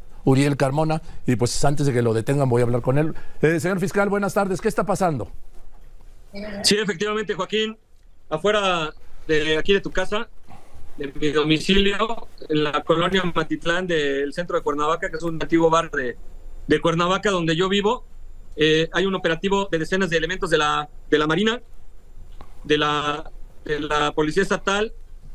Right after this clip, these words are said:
Speaker 2: y de policías de investigación de la Fiscalía de la Ciudad de México. Desde las seis treinta de la mañana estoy sitiado aquí en, en mi casa. No se han comunicado conmigo, no me han dicho de qué se trata. Estoy seguro de que vienen a detenerme.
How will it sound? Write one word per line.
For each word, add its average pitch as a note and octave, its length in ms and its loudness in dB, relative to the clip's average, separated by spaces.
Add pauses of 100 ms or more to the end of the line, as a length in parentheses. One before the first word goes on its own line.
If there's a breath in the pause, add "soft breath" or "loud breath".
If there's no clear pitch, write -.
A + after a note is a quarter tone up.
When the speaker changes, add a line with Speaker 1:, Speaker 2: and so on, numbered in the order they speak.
(140)
Speaker 2:
y F#3 180 2
de G#3 240 2
policías F3+ 400 -2
de G3+ 60 0
investigación F3 560 0
de F#3+ 80 2
la E3 80 0
Fiscalía E3+ 400 0
de F#3 80 -2
la D3+ 320 -2
Ciudad F3 240 -4
de F#3+ 80 -4
México. G3+ 520 0 (840)
Desde D3+ 220 2
las D#3+ 100 -2
seis G3+ 160 -2
treinta G#3 220 0
de F3 60 0
la E3 100 0
mañana G#3 500 0
estoy F#3+ 240 -4
sitiado F#3 640 0 (360)
aquí F3+ 240 2
en, F#3+ 240 2
en D3+ 200 0
mi D3+ 140 0
casa. G#3+ 400 -2 (640)
No F#3+ 400 2
se F#3+ 120 -4
han F#3 60 -4
comunicado F3+ 480 0
conmigo, F#3+ 360 2
no F#3 100 0
me F3+ 60 2
han F3 80 0
dicho F3+ 160 2
de E3 80 2
qué F3 100 0
se E3+ 120 -4
trata. F#3+ 440 -2 (840)
Estoy E3+ 220 2
seguro G3 340 0
de E3+ 80 -2
que E3 140 -2
vienen F#3 260 -2
a - 20 -2
detenerme. G3 640 -2